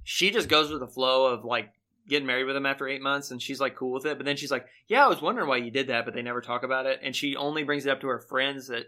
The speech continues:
they don't really care either. And it's like, there's never any kind of, like, responsibility or reality to her side of the relationship. It's always just go with the flow of whatever Paul's doing. Like,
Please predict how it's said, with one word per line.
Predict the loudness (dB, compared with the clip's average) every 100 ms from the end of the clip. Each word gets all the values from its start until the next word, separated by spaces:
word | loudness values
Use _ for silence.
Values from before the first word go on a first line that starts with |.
| _ -4
they | -2
don't | 0
really | 0 0 0
care | 0 0
either. | 0 0 0
And | 0
it's | -2
like, | -2 -2 -6 _ _ _ _ _
there's | 0 0
never | 2 0 2
any | 0 -2 -4 -4
kind | -2 0 0
of, | -2
like, | -4 -6 -8 _ _ _
responsibility | -8 -2 -2 -2 -6 -4 -2 -4 -6
or | -6 -6 -4 -6 -8 _ -20 -14
reality | -6 0 4 4 4 0 -6
to | -8 -8 -8 -4
her | 0 0
side | 0 2 2 2 -4
of | -4 -4
the | -4
relationship. | -6 -8 -10 -10 -12 -14 _ _
It's | -6 2
always | 2 2
just | -2 0
go | -2
with | 0
the | -8
flow | -2 0 0
of |
whatever | -2 -4 -4 -8 -14 _
Paul's | -4 -4 -6
doing. | -12 -8
Like, | -8 -8